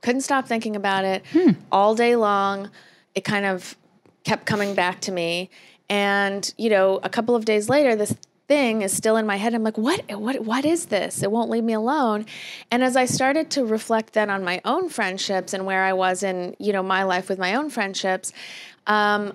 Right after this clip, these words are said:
Speaker 1: I started to think about how much energy I was spending on, um, you know,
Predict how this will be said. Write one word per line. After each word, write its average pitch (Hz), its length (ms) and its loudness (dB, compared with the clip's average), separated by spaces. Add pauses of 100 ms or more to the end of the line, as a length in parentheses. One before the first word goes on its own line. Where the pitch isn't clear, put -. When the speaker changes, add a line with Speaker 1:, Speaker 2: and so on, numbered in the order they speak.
(120)
Speaker 1:
I 214 160 2
started 240 480 0
to 285 100 0
think 220 760 -2
about 190 640 2
how 208 280 -2
much 220 320 -2
energy 190 760 0
I 185 140 0
was 190 180 2
spending 185 800 -2 (100)
on, 180 540 -4 (460)
um, 180 380 2
you 269 120 0
know, 233 240 2